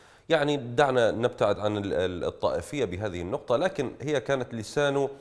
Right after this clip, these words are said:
حالهم عندما كانوا يتحدثون. آه، ما الذي جرى ليفقدوا هذه الحاضنة الشعبية التي كانوا يتحدثون عنها،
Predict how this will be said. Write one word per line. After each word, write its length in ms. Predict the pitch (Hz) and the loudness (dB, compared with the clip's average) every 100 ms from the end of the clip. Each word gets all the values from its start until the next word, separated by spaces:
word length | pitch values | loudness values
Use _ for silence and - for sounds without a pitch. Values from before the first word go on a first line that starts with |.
| - - | -20 -20
حالهم 520 | - 151 135 95 113 120 | 0 6 6 4 0 0
عندما 320 | 110 98 95 | 0 2 2
كانوا 320 | - 104 90 | -2 -4 -2
يتحدثون. 680 | 85 - 92 85 78 82 71 - - - - - | -2 -4 -6 -6 -6 -6 -8 -12 -20 -20 -16 -2
آه، 260 | 104 98 76 - 101 | 4 4 2 -4 -4
ما 180 | 123 | 2
الذي 360 | 202 208 156 143 | 2 2 0 -4
جرى 500 | 107 139 101 107 131 - | 2 4 6 4 0 -6
ليفقدوا 840 | 98 107 113 180 - 143 120 117 104 | -6 -2 0 0 -2 -6 -2 -2 0
هذه 340 | 131 104 101 | 0 0 -4
الحاضنة 560 | 87 - 117 104 95 90 | -6 -2 0 0 0 -2
الشعبية 540 | - 104 82 98 151 | -2 -2 -2 -2 -2
التي 260 | 127 - 101 | -2 -4 -6
كانوا 380 | - 120 107 | -2 0 2
يتحدثون 720 | 95 - - 90 87 117 107 | 0 -2 -6 -2 -2 0 0
عنها، 400 | 82 95 101 147 | 2 0 0 -4